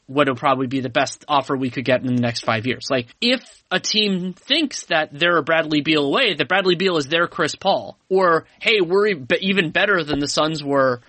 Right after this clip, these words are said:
a year ago," and, you know, even though the bubble Suns and everything else.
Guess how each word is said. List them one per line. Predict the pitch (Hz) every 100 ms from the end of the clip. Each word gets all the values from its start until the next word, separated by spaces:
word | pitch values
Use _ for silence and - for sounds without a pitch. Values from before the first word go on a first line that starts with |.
| -
a | 156
year | 151 254
ago," | 160 131 117 123 - _ -
and, | 165 156 147 139 139 - -
you | 156
know, | 139
even | 147 143
though | 143 139
the | 127
bubble | 131 127
Suns | - 127 123
and | 120
everything | 117 117 180
else. | 254 165